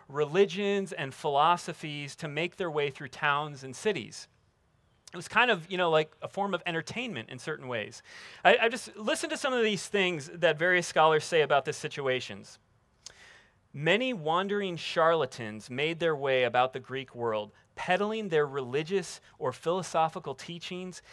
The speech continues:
and living at the expense of their devotees. The ancient world had its fair share of wandering salesmen, traveling teachers, people who tried to make a living by offering their hearers fresh wisdom or insight or some kind of magic,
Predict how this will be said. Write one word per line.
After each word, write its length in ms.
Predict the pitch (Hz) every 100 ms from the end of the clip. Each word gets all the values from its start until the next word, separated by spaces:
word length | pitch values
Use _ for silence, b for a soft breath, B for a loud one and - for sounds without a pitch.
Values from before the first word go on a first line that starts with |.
| B B -
and 180 | 131 127
living 300 | 156 185 185
at 100 | 165
the 100 | 143
expense 460 | - - 131 123
of 80 | 127
their 160 | 120 113
devotees. 880 | 123 120 117 - 123 104 107 - - _ _ _ _ B B B B
The 120 | 165
ancient 400 | 208 262 233 226
world 320 | 190 208 170
had 160 | 156 180
its 100 | 170
fair 240 | - 214
share 460 | 208 - 208 185 127
of 160 | 143 123
wandering 500 | 135 170 185 180 151
salesmen, 640 | - 160 170 156 117 104 B B B
traveling 540 | - 170 185 190 175
teachers, 480 | - 190 - 117 110
people 300 | - 214 165
who 100 | 143
tried 320 | - 170 180
to 80 | 160
make 220 | 151 156
a 40 |
living 380 | 147 160 156 120
by 160 | 113 123
offering 540 | 131 147 175 180 165
their 160 | 147 135
hearers 500 | - 165 131 110 - B B
fresh 440 | - 160 165 -
wisdom 500 | 151 165 143 127 107
or 80 | 117
insight 640 | 135 170 202 - 113 101 -
or 80 | 120
some 260 | - 151
kind 300 | 156 151 151
of 80 | 135
magic, 580 | 139 180 208 123 98